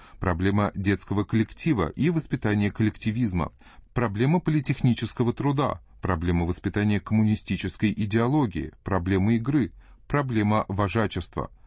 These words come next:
Все эти проблемы должны быть разрешены, естественно, в разрезе не только города, но и деревни и нацобластей. Мы требуем, чтобы на этих проблемах были сосредоточены главные силы и внимание научно-исследовательских институтов и всех научных работников соответствующих дисциплин».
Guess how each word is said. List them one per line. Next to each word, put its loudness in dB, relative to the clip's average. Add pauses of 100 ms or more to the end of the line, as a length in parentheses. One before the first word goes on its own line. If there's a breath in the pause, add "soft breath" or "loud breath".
(100)
Все 0
эти -4
проблемы 0
должны 0
быть -2
разрешены, 0
естественно, -2 (220 loud breath)
в -2
разрезе 2
не 4
только 0
города, 2
но 4
и 4
деревни 2
и 0
нацобластей. -2 (420 loud breath)
Мы 2
требуем, 0
чтобы -2
на 2
этих -2
проблемах 0
были 0
сосредоточены 0
главные 2
силы 2
и 0
внимание 2
научно-исследовательских 0
институтов 0
и 2
всех 0
научных 0
работников 0
соответствующих -2
дисциплин». -2